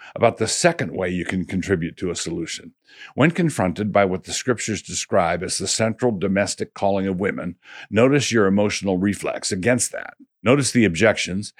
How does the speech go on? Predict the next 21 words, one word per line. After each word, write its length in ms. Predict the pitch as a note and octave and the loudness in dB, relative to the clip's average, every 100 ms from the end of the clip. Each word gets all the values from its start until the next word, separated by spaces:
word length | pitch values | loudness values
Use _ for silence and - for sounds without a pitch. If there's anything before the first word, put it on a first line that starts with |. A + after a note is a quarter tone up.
| - | -2
and 100 | A#2 | 4
the 120 | B2 | 4
acknowledged 680 | G#2 G2 C3 C3+ B2 - - | 4 4 4 4 2 -4 -6
exceptions 800 | G#2 - D3+ D#3 - - - - | -4 0 0 0 -6 -8 -12 -8
that 140 | G2 | -6
crowd 280 | - B2+ A#2+ | 0 4 4
into 180 | A#2 G#2+ | 4 2
your 120 | A2+ | 2
mind. 400 | B2 B2 D#2+ - _ _ - - - | 2 0 -2 -8 _ _ -20 -12 2
Notice 260 | C#3 D#3 | 4 4
how 80 | B2 | 4
you 180 | C3+ B2 | 6 6
want 160 | A#2+ A2+ | 6 4
to 100 | F#2+ | 2
talk 200 | A#2+ G#2 | 2 4
about 220 | G#2 F#2+ | 4 4
Deborah 380 | G#2+ A2 F#2 D#2 | 4 4 2 2
all 240 | E2+ E2+ | 0 0
of 80 | D#2 | -2
a 60 | E2 | -6
sudden. 400 | F2 E2+ - | -6 -6 -10